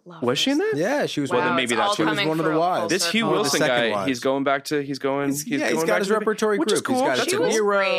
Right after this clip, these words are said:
Speaker 1: in
Speaker 3: and
Speaker 1: First Wives Club, by the way.
Speaker 2: Uh,
Speaker 1: Like,
Speaker 2: yeah, First Wives Club's a,
Speaker 1: incredible.
Speaker 2: a good movie, which Hugh Wilson also directed. The thing about Dudley Do-Right that I find interesting, though, is watching that trailer,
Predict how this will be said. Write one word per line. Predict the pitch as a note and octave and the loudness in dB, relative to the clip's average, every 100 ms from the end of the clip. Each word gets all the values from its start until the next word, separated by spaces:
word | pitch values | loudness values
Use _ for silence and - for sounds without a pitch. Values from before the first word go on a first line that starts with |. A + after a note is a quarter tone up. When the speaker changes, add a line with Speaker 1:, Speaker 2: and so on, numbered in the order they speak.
| F3+ | -2
Speaker 1:
in | F3 | -4
Speaker 3:
and | C3 | -4
Speaker 1:
First | D3+ C3 | -6 -8
Wives | D3 B2 - | -8 -8 -10
Club, | G#2+ F2+ | -16 -16
by | F#2 | -16
the | B2 | -16
way. | B2 A#2+ A#2+ - _ - | -14 -14 -14 -18 _ -16
Speaker 2:
Uh, | D#3 | -8
Speaker 1:
Like, | F3+ | -2
Speaker 2:
yeah, | F#3+ - E3+ | -2 -2 -2
First | C#4+ D#4 | -2 0
Wives | F4 | -2
Club's | - G#3 | -2 -2
a, | |
Speaker 1:
incredible. | G3 D#3 | -2 -2
Speaker 2:
a | C3+ | -2
good | D3+ | 0
movie, | D3 B2+ G2+ | 0 0 -2
which | F#2+ A#2+ - | -2 -2 0
Hugh | D3 | 0
Wilson | C3 A#2+ A#2+ | 0 0 -2
also | A2 G#2 | -4 -4
directed. | G#2+ G2+ G2+ | -2 -2 -4
The | C3 | -4
thing | G#3 | -2
about | B3+ G3+ | 0 0
Dudley | F3+ | 0
Do-Right | C#3+ C3 B2+ | -2 0 0
that | A#2 | 0
I | G#2+ | -2
find | A2+ G#2 | -4 -4
interesting, | G2 A2 G2+ F#2+ | -6 -8 -8 -6
though, | F#2 | -8
is | - | -4
watching | B2 C#3+ F3+ | -4 -2 -2
that | E3 C#3 | -4 -4
trailer, | - A#2+ G#2 F#2+ F#2 | -4 -2 -2 -2 -4